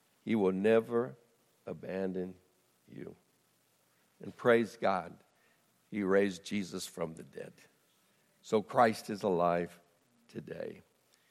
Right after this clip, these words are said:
So I'm telling all of us here today, and but you that yet don't, uh, have that privilege of knowing this incredible God, that, uh, you can start your walk with God today. You can accept the truth that God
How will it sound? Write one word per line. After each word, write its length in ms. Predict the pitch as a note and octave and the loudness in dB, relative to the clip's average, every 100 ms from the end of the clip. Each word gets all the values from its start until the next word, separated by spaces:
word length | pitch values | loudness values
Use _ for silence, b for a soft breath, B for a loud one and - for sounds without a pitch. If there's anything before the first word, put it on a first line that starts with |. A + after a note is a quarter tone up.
| _ - | _ -2
So 140 | C3 | 2
I'm 140 | B2+ | 4
telling 340 | A#2+ E3+ D3+ C3+ | 8 8 10 12
all 260 | C#3 D3+ | 12 12
of 100 | C#3 | 12
us 220 | C#3 C3 - | 10 8 4
here 200 | C3+ B2+ | -2 -2
today, 460 | B2 A2+ B2+ B2 | 2 6 8 8
and 200 | G#2+ F#2+ | 6 4
but 220 | G#2+ A2 | 4 2
you 420 | A2 C3+ C#3+ C#3+ B2+ | 4 4 6 4 6
that 300 | A2+ G#2 - b b b - | 6 4 -2 b b b 4
yet 360 | C3 A#2+ - | 6 6 6
don't, 460 | C3 C3+ C3 A2 - | 8 10 8 2 2
uh, 140 | A#2+ | 2
have 300 | A#2 C3 A#2 | 6 6 8
that 280 | A#2 - - | 4 4 -2
privilege 580 | - D3 B2 B2+ B2+ B2 | 4 6 8 4 2 2
of 160 | A2 | 0
knowing 520 | G#2+ G#2+ A#2+ B2 A#2+ A2+ | 0 4 4 6 4 2
this 240 | G#2+ - | 0 -2
incredible 720 | G2+ F#2+ - - C3 G#2+ G2+ | -4 -6 -2 4 6 6 2
God, 440 | F#2 D#2+ D2 - - - _ _ _ _ _ _ _ _ - | 2 2 2 -2 -10 -20 _ _ _ _ _ _ _ _ 4
that, 420 | A#2+ C3+ C3 - | 10 12 10 10
uh, 240 | C3+ A#2 A2+ | 10 12 10
you 160 | C3 C#3+ | 6 2
can 180 | C#3 | 0
start 380 | A#2 - C#3 C3+ | 0 8 10 10
your 120 | B2 | 6
walk 320 | A#2 B2 B2+ B2+ | 8 8 8 6
with 200 | A#2+ - | 0 4
God 280 | A#2 A#2+ | 6 8
today. 300 | - A2 A#2+ | 4 4 4
You 180 | A2 B2 | 6 2
can 160 | C#3+ A#2+ | 2 0
accept 380 | A#2 - C3+ - | 0 4 4 4
the 100 | B2+ | -2
truth 400 | - C#3+ B2 - | 0 0 0 0
that 180 | G#2+ | 2
God 320 | A2+ C3+ B2+ | 8 10 10